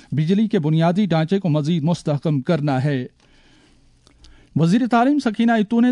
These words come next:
طلباء کو معیاری تعلیم فراہم کرنے اور دور دراز علاقوں کے طلباء کو مقامی سطح پر معیاری تعلیم فراہم کرنے کے سرکار کے عزم کا اعادہ کیا ہے۔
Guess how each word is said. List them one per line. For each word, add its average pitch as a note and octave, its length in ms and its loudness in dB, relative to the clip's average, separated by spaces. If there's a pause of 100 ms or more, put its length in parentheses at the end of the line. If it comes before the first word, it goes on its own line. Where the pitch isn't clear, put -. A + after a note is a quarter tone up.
طلباء F#3+ 260 2
کو G#3 160 0
معیاری F#3+ 380 2
تعلیم G#3+ 320 2
فراہم G3 340 2
کرنے G3+ 340 0
اور F#3+ 220 0
دور G3 240 0
دراز D#3+ 340 0
علاقوں F3+ 300 0
کے G#3 120 -2
طلباء F3 300 0
کو A3 140 0
مقامی E3+ 380 2
سطح F3 300 0
پر F3+ 140 -2
معیاری E3+ 420 2
تعلیم D#3+ 340 0
فراہم D#3 340 0
کرنے E3+ 320 0
کے A3 120 -2
سرکار F#3+ 420 0
کے F3 120 -2
عزم D#3+ 240 0
کا D#3 120 -2
اعادہ C#3+ 400 -2
کیا D3 240 0
ہے۔ C3 200 0